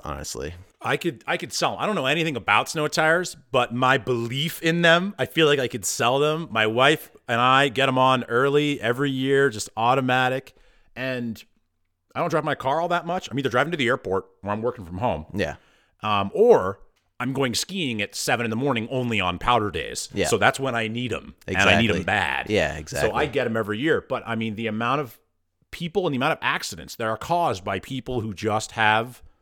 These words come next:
Speaker 2: not snow tires on.
Speaker 1: Yeah.
Speaker 2: I don't wanna know that number because it would just make me angry.
Speaker 1: Yeah, and I think it's another combination of people just driving too fast. You still gotta be able to stop. And if you're going sixty-five miles an hour when you should be going, you know,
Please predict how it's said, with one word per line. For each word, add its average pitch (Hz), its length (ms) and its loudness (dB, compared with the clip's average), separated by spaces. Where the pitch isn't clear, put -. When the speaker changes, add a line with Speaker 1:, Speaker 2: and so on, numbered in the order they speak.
Speaker 2:
not 107 260 4
snow 143 240 2
tires 104 400 2
on. 92 340 0
Speaker 1:
Yeah. 92 260 0
Speaker 2:
I 135 80 2
don't 190 80 4
wanna 170 200 2
know 139 240 4
that 123 180 0
number 113 240 0
because 92 480 -6
it 110 60 0
would 104 120 -6
just 113 140 -6
make 107 160 -4
me 95 100 -8
angry. 87 400 -10
Speaker 1:
Yeah, 123 480 6
and 123 180 4
I 123 40 2
think 120 240 0
it's 107 160 2
another 95 400 2
combination 90 500 -2
of 76 80 -10
people 87 220 -4
just 82 180 -8
driving 92 380 0
too 90 160 -6
fast. 90 640 0
You 123 100 -4
still 147 220 2
gotta 120 200 2
be 101 140 2
able 90 140 0
to 76 100 -10
stop. 95 540 0
And 90 520 -4
if 107 300 -6
you're 104 180 0
going 107 520 0
sixty-five 113 720 0
miles 104 280 0
an 98 100 -2
hour 95 380 2
when 87 140 -4
you 90 60 -4
should 110 220 -6
be 101 120 -4
going, 90 460 -2
you 92 100 -4
know, 82 280 -4